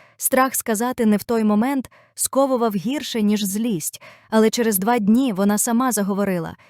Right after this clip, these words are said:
після вечері, коли ми прибирали зі столу. «Мамо, я з ним говорила».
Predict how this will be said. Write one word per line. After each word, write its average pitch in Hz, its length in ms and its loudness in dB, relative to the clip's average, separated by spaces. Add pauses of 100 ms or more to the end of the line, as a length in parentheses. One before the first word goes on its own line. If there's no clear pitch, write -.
(120)
після 202 280 -2
вечері, 233 420 -2
коли 180 240 -2
ми 180 120 0
прибирали 190 600 0
зі 185 120 -4
столу. 185 460 -2 (520)
«Мамо, 220 440 2 (380)
я 240 160 -2
з 254 60 -2
ним 247 180 4
говорила». 220 580 -2